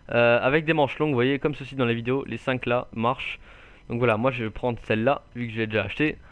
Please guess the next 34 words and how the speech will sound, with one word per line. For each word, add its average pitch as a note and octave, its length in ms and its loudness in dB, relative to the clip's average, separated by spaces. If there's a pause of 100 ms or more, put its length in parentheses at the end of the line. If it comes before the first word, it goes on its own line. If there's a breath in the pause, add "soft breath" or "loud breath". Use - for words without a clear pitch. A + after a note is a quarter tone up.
(400 loud breath)
Ensuite, F3+ 340 0
vous C3+ 160 0
allez D3+ 160 2
quitter - 440 -4
tout C#3+ 120 -12
ça E3+ 320 2
et B2+ 80 -2
vous B2 100 -2
allez C3+ 160 4
aller D3 160 4
dans B2 120 2
le A#2 40 2
menu E3 220 2
interaction. D#3+ 640 0 (340 loud breath)
Vous A#2 140 0
allez D3 120 4
aller D#3 180 4
dans A#2 140 2
style, G#3+ 460 -2 (400 soft breath)
accessoires, F3 600 0
et C3+ 40 6
là D3 80 6
vous C3+ 140 0
allez B2+ 120 4
mettre - 320 0
une F3+ 140 2
montre. C#3+ 380 -2 (520 soft breath)
Et - 60 -2
là, C3+ 140 4
comme D3 160 0
vous D3+ 100 -2
pouvez C#3 200 0
le B2+ 60 2
voir, C3 300 2